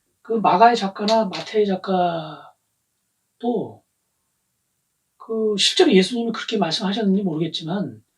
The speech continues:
어쨌거나 그 마태나 마가 작가는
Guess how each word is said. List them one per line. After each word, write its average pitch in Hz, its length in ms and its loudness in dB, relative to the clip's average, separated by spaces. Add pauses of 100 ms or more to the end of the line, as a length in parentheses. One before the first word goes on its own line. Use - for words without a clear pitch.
(240)
어쨌거나 277 840 0 (880)
그 220 260 0 (140)
마태나 220 600 2
마가 196 680 -2
작가는 196 720 -2